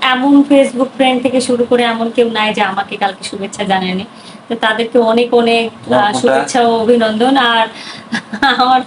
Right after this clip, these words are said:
Speaker 1: ফোনটা আমি দেখাই, কালকে হঠাৎ করে এরকম হচ্ছিল, আবার ঠিক হয়ে যাচ্ছিল।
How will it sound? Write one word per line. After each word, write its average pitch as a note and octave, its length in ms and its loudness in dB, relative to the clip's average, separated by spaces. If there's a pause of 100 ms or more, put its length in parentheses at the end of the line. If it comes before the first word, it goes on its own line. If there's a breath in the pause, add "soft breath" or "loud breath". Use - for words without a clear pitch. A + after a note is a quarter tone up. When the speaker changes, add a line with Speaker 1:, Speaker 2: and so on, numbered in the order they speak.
Speaker 1:
ফোনটা A3 300 -2
আমি G#3+ 160 -2
দেখাই, G3 440 -2 (2250)
কালকে C#4+ 340 2
হঠাৎ C4 340 2 (120)
করে C#4+ 260 4 (680)
এরকম B3 360 0
হচ্ছিল, A#3+ 400 2
আবার C4 360 2
ঠিক C#4+ 240 0
হয়ে B3+ 100 4
যাচ্ছিল। G#3+ 500 0